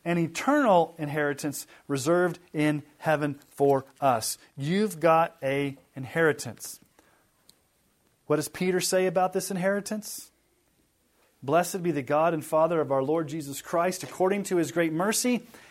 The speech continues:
he's caused us to be born again to a living hope through the resurrection of Jesus Christ from the dead to an inheritance." Now, what type of inheritance? Peter gives three definitions here. It's imperishable,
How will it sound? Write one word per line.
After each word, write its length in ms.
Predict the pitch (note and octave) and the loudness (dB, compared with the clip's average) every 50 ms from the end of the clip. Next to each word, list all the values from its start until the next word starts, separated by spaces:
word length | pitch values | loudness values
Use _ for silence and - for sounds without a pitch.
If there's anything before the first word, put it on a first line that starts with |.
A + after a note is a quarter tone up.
| - _ | -18 _
he's 260 | - E3+ E3+ D#3+ - | -2 -2 -2 -2 0
caused 400 | - - G#3 G#3+ A3+ A3+ A3+ - | 4 6 8 8 8 6 6 4
us 140 | A#3 G#3+ - | 4 4 4
to 120 | - G3 | 2 2
be 140 | D#3+ F3 E3+ | 2 2 0
born 320 | C3+ A#2 F3 G#3 B3+ C#4+ | 2 4 4 6 6 6
again 440 | D4+ C#4 G#3+ G3 F#3 F3 F#3 G#3 A3+ - _ _ _ _ _ _ - _ _ _ _ _ - | 6 6 4 4 2 2 0 -2 -4 -10 _ _ _ _ _ _ -20 _ _ _ _ _ -6
to 200 | - - A#3+ C4+ | 0 4 4 6
a 40 | C#4 | 6
living 280 | C#4 D4 C#4 D4 C4+ F#3+ | 6 6 6 6 4 6
hope 340 | F3 E3 D#3 E3+ E3+ - - _ _ _ _ _ _ _ _ | 6 6 6 6 4 0 -6 _ _ _ _ _ _ _ _
through 540 | - - - - - G3+ A3+ C4 D4 D#4+ D#4+ | -18 -16 -8 0 4 6 6 8 8 8 8
the 100 | D#4 C#4+ | 8 8
resurrection 600 | C#4+ C#4 C4+ C4+ C4 B3 B3 A#3+ A#3 - - A3+ | 10 8 8 8 6 2 2 2 2 0 -4 -6
of 60 | G3+ | -4
Jesus 340 | E3 G3 A3+ A3+ G#3+ A#3 A3 | -2 -2 -2 -2 -2 -4 -4
Christ 340 | - - A3+ G#3+ G#3 G3+ - | -2 0 0 0 0 0 -2
from 100 | A#3 A#3+ | -2 -2
the 80 | B3 | -2
dead 320 | G3+ D3+ D3+ C#3+ C#3+ C#3 - - - - _ - | 0 2 4 4 4 4 2 -4 -20 -18 _ -4
to 300 | - - B3+ C4+ C4 A3+ | 0 4 4 4 4 4
an 200 | F3+ G3 G#3 G#3 | 4 4 4 6
inheritance." 840 | G#3+ G#3+ G3+ F3 A3 A#3+ A#3 A3 - - E3+ D3 B2 A2+ - - | 6 4 4 2 4 4 4 4 4 2 -4 -4 -4 -6 -6 -2
Now, 120 | - D3+ D3 | 0 2 4
what 180 | F#3 A3 A3 | 4 4 4
type 260 | A3 G#3 G#3+ A3 G3 A3+ | 4 2 2 2 2 2
of 100 | G#3 A#3 | 2 2
inheritance? 600 | A#3 G#3+ A3+ A#3+ B3 A#3+ - B3+ B3 A3+ - - - - - - _ - | 2 2 2 2 2 0 0 -2 -2 -2 -4 -10 -16 -20 -20 -20 _ -6
Peter 240 | - A3 A#3 A3 G#3+ | 0 2 2 4 4
gives 240 | F3+ G3 A3 - - | 4 4 2 2 0
three 220 | - F#3 G#3 A3 | -2 0 2 4
definitions 540 | G3 A3 G#3+ A3 A3+ A#3 A3 - F#3+ D#3+ - | 6 4 4 4 2 0 0 0 -2 -2 0
here. 180 | D#3 C3+ - - - - - | 0 -2 -2 -4 -10 -6 -4
It's 180 | D3+ D3+ - | -2 -2 0
imperishable, 920 | D#3 C#3 C3 - D3 C#3+ D3+ E3+ F#3+ F#3+ - B3+ A3+ B3+ D4 D#4 D4+ D#4 - | -2 -2 -2 2 4 4 6 6 4 2 2 0 2 4 4 2 2 0 -4